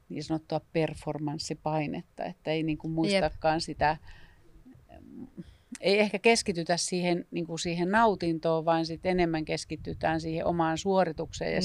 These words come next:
Speaker 1: siitä
Speaker 2: just.
Speaker 1: ehkä miltä mun penis näyttää ja
Speaker 2: Mm.
Speaker 1: mit-, miten mä haluaisin olla ed-, eduksi tälle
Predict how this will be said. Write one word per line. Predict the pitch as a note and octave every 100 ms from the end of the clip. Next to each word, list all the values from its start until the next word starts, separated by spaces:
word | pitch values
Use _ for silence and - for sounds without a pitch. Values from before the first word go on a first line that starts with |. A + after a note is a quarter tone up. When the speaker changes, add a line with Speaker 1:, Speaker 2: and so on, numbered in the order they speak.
| F3+
Speaker 1:
siitä | E3+ F3
Speaker 2:
just. | D#3 - - - -
Speaker 1:
ehkä | D3+ - D#3+
miltä | E3 D#3+ D#3
mun | D#3+
penis | D#3+ D#3+ E3 D#3+ -
näyttää | E3 D#3+ - - D#3 -
ja | - - - - - - _ _
Speaker 2:
Mm. | F#3+ F#3+ F#3 F3+ -
Speaker 1:
mit-, | E3+ D#3 D#3+ - _ - E3+
miten | F3 F3 E3
mä | E3+
haluaisin | F3 E3+ E3+ F3+
olla | F3+ -
ed-, | F#3+ F3 -
eduksi | G3+ G3 F3 -
tälle | E3 E3 E3+